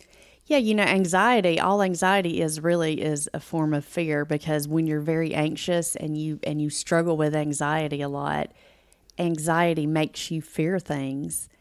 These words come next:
and makes you worry about things, makes you feel like you're, you fear that you're not good enough, or you fear that something bad is, is on the horizon. You know, it took me a long time in my life to,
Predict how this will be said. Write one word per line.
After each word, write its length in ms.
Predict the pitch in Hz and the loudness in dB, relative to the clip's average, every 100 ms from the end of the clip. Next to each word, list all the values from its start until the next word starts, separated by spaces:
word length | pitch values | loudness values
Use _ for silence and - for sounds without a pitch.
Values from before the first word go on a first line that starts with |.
| _ _ - | _ _ -8
and 540 | 170 156 143 147 156 - | -2 -2 -2 -4 -6 -6
makes 340 | 160 156 - 165 | -4 -4 -4 -4
you 80 | 156 | -2
worry 320 | 160 175 175 | 0 2 2
about 320 | 151 139 - | 0 -2 -4
things, 520 | 143 143 139 143 143 | -4 -4 -4 -6 -6
makes 320 | 151 147 - | -6 -8 -8
you 80 | 165 | -10
feel 280 | 151 156 147 | -6 -4 -2
like 440 | 151 143 139 135 _ _ _ _ _ _ | -2 -2 -4 -8 _ _ _ _ _ _
you're, 360 | 165 165 156 - - _ - - - | -2 2 2 -2 -16 _ -20 -20 -18
you 240 | 160 170 180 | -12 -6 -4
fear 220 | - 180 | 2 4
that 140 | 170 175 | 2 0
you're 160 | 175 | 2
not 200 | 170 180 | 2 2
good 180 | 170 180 | 2 4
enough, 400 | 160 143 139 - | 2 2 -2 -4
or 40 | 156 | -4
you 160 | 151 | -4
fear 360 | 147 160 156 151 | -2 0 2 2
that 240 | 147 - | 0 -2
something 400 | - 156 160 151 | -2 -2 -2 -2
bad 320 | 151 156 165 | 2 2 2
is, 240 | 147 139 - | 0 -4 -6
is 320 | 151 139 - - | -6 -4 -6 -2
on 180 | 160 156 | 0 0
the 60 | |
horizon. 720 | 139 151 151 147 143 143 139 147 - - _ | -2 -2 0 0 0 -2 -6 -8 -16 -20 _
You 100 | 190 | -2
know, 100 | 185 | 2
it 140 | 175 190 | 2 2
took 180 | 277 233 | 0 0
me 140 | 202 | 0
a 80 | 170 | 2
long 240 | 175 180 | 2 0
time 260 | 175 175 160 | 0 -2 -2
in 120 | 156 | -2
my 160 | 165 247 | 0 0
life 640 | 175 143 143 175 - - _ _ _ _ _ _ _ _ _ | 2 2 2 -2 -8 -20 _ _ _ _ _ _ _ _ _
to, 600 | - 185 165 151 151 - | -4 0 2 0 -2 -6